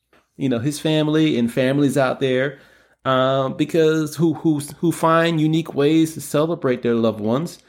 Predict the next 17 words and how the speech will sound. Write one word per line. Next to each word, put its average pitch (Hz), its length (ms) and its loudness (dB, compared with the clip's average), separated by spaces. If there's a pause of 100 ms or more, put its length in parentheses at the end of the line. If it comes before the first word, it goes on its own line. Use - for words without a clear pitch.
(340)
Because, 165 220 0
hey, 202 160 4
you 156 140 4
know, 165 720 -4
it, 139 540 -8
it, - 880 -8
it, - 140 -12 (120)
it's 143 140 -2
his 165 140 0
family, 131 480 0
and 196 320 -6 (360)
they 147 120 2
should 165 160 -2
be 160 100 2
able 165 120 0
to 156 60 0
celebrate, 156 680 -2